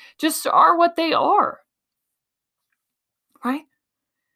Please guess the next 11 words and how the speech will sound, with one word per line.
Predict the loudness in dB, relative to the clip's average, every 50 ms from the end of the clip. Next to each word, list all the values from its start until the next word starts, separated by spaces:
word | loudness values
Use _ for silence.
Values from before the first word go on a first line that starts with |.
| _ _ _ _ _
And | 0 2 2 2 2
so | 0 0 2 4 4 4 2 0 -4 -6 _
our | 2 4 4 2
job | 2 0 0 0 0 0
is | -2 -6 -8 -10
to | -12 -12
sort | -10 -8 -6 -6 -6
of | -8 -8
navigate | -8 -8 -6 -6 -6 -6 -8 -6 -6 -4 -6 -6 -8
these | -12 -16 -16 -16 -16 -14
things, | -12 -10 -8 -8 -8 -10 -10 -14 -20 -20 -20